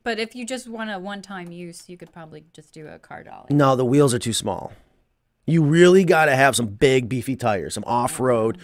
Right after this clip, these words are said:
Speaker 2: pneumatic tires.
Speaker 1: Hmm.
Speaker 2: What, you don't like my bu-, dollies I made?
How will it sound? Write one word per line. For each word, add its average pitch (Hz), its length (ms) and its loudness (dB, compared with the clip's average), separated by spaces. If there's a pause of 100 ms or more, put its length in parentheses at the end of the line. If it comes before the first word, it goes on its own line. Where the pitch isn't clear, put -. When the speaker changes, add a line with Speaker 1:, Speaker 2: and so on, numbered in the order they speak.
(180)
Speaker 2:
pneumatic 110 460 0
tires. 87 500 -6 (120)
Speaker 1:
Hmm. 170 260 -18
Speaker 2:
What, 95 120 -4
you 104 80 -4
don't 101 120 -2
like 104 140 -4
my 101 120 -4
bu-, 95 180 -6
dollies 107 320 -2
I 117 60 -4
made? 127 260 -8